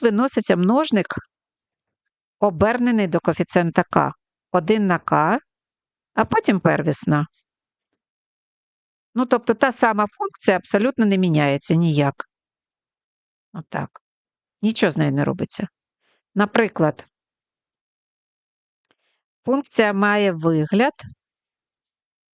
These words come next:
ну, хай буде, е, чотири ікс плюс один,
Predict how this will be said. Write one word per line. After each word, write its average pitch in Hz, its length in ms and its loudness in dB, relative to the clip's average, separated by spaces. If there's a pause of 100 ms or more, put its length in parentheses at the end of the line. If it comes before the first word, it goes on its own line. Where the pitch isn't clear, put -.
(760)
ну, 190 200 -4
хай 202 280 0
буде, 220 640 0 (720)
е, 180 560 0 (500)
чотири 208 420 0
ікс - 180 -8
плюс 185 380 0
один, 196 460 2